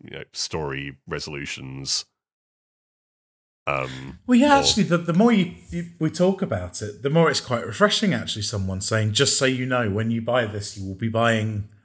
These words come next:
Speaker 2: the <laughs> entirety of it. Do not expect anything more." Like,
Speaker 1: Yeah, yeah.
Speaker 2: <laughs> that's, that's actually quite freeing to hear, isn't it?
Speaker 1: Yeah, it's funny, 'cause, you know, there's always this, like, complaint of,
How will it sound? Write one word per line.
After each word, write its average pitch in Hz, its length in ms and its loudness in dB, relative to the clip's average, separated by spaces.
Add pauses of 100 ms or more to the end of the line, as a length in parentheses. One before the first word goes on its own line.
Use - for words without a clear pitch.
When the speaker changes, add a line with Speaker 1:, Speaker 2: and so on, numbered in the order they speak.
(100)
Speaker 2:
the 117 140 -2
<laughs> - 20 6
entirety 123 680 2
of 113 120 -4
it. 147 240 0
Do 127 80 -6
not 127 240 -2
expect - 420 -6
anything 117 380 -2
more." 147 340 4 (240)
Like, 117 180 8
Speaker 1:
Yeah, 71 160 6 (120)
yeah. 82 220 4 (240)
Speaker 2:
<laughs> - 560 -14
that's, - 440 4
that's 233 240 8
actually 220 300 2
quite 196 280 8
freeing 202 480 6
to 127 140 0
hear, 151 420 2
isn't 156 220 -2
it? 139 80 0
Speaker 1:
Yeah, 196 140 6
it's 143 140 4
funny, 175 280 6
'cause, - 340 -2
you 151 120 4
know, 139 100 8
there's 131 200 6
always 160 220 4
this, 135 240 0
like, 110 260 4
complaint 90 760 0
of, 78 460 -6